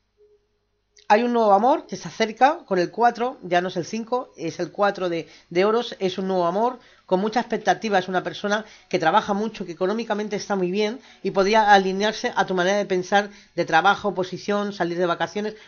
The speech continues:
o sea, en esa jerga que podría ser la tuya también, ¿vale? La carta del colgado, porque el cinco de bastos no deja de ser el colgado, son noticias negativas, quizás algo no se va a dar, algo que estabas esperando,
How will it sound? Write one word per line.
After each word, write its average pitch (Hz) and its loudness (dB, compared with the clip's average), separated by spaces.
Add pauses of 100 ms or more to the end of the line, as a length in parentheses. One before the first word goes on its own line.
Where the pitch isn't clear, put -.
o 180 -4
sea, 175 2
en 196 0
esa 202 -2
jerga 202 -2
que 202 -6
podría 170 -2
ser 190 -8 (240)
la 147 2
tuya 214 -2
también, 131 -6
¿vale? 330 -2 (720)
La 190 4
carta 247 4
del 262 4
colgado, 226 4
porque 190 -4
el 254 -4
cinco 226 -4
de 214 0
bastos 208 -2
no 202 -4
deja 196 -2
de 185 0
ser 190 0
el 180 0
colgado, 180 2
son 190 -4
noticias 208 -6
negativas, 170 -2 (260)
quizás 220 -2
algo 226 2
no 202 0
se 185 -4
va 160 2
a 151 0
dar, 143 -4 (240)
algo 175 2
que 175 -2
estabas 180 -2
esperando, 196 -2